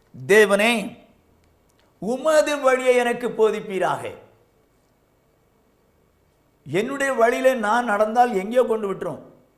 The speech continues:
வேதம் சொல்லுது, "மனிதனுக்கு செம்மையாய் தோன்று வழி உண்டு, முடிவோ மரண வழிகள்." மனசாட்சிக்கு சரியா போனாலும் அது நரகத்துல கொண்டு விட்டுரும்.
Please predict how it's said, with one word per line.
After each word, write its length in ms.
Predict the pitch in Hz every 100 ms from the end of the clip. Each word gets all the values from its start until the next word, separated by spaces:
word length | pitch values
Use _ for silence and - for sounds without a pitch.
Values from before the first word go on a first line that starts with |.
| _ -
வேதம் 360 | 123 185 202
சொல்லுது, 360 | 196 175 220 180
"மனிதனுக்கு 760 | 156 180 214 220 214 208 202 -
செம்மையாய் 560 | 185 196 214 220 233 233
தோன்று 340 | 185 190 - _ _ 131
வழி 220 | 151 202
உண்டு, 540 | 196 160 156 254 - -
முடிவோ 840 | 147 196 240 233 269 - - -
மரண 480 | 170 196 240 269 262
வழிகள்." 380 | - - - _ _ _ _ _ _ _ _ _ _ _ _ 120 139
மனசாட்சிக்கு 760 | 202 247 277 240 247 269 -
சரியா 680 | 269 - 202 202 226 240 262
போனாலும் 800 | - 190 196 170 156 247 302 - _ _
அது 220 | 151 160
நரகத்துல 600 | 156 165 233 262 254 254 202
கொண்டு 200 | 170 156
விட்டுரும். 340 | - -